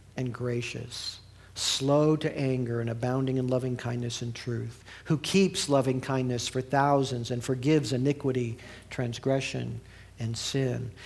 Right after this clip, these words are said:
And Jesus is that same Lord in human flesh. That's who he is. You know, when John wrote his gospel, John thirteen one, it says, "Having loved his own who are in the world, he loved them to the end." The,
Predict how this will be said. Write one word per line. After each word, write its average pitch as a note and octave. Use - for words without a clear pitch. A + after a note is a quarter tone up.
And D#3+
Jesus A3
is D3
that C3+
same F#3
Lord C3
in C3
human D3+
flesh. -
That's -
who A#3
he F3+
is. -
You C#3
know, C#3+
when C3
John D3
wrote D3
his E3+
gospel, B2+
John C#3+
thirteen C#3+
one, D3+
it B2
says, C3
"Having D3+
loved D#3+
his E3+
own D#3
who C#3+
are C#3+
in D3
the D3+
world, B2+
he B2+
loved C3+
them C3+
to D3
the B2+
end." A#2+
The, C3+